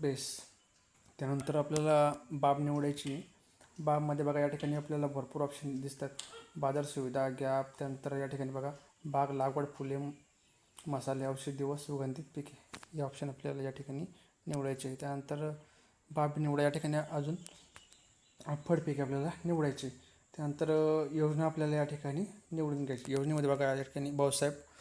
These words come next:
फुडकर फळबाग योजना या ऑप्शन आपल्याला निवडायचे.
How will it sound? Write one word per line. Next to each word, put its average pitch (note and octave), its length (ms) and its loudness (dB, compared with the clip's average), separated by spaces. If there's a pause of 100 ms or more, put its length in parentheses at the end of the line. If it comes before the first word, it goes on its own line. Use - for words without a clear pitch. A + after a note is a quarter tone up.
(420)
फुडकर C#3+ 400 0
फळबाग D3+ 460 2
योजना C#3 280 0 (220)
या D3 120 0 (220)
ऑप्शन D3 300 0
आपल्याला C#3 300 0
निवडायचे. C#3+ 420 0